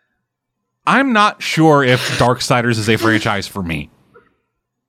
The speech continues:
Because I've played all of them. And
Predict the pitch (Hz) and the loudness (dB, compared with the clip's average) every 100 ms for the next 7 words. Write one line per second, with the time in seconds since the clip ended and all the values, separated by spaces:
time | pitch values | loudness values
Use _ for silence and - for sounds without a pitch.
0 | _ _ _ _ _ _ _ _ _ _ | _ _ _ _ _ _ _ _ _ _
1 | _ _ _ _ _ 160 175 180 175 - | _ _ _ _ _ 0 0 0 -2 -2
2 | 311 220 156 95 69 53 - _ _ _ | 0 2 2 -2 -8 -18 -20 _ _ _
3 | _ _ _ _ _ _ - 403 - 698 | _ _ _ _ _ _ -18 -12 -12 -14
4 | 587 _ _ _ _ _ _ _ _ _ | -20 _ _ _ _ _ _ _ _ _
5 | _ _ _ _ _ _ _ 156 156 147 | _ _ _ _ _ _ _ -2 0 0
6 | 139 120 | 0 -4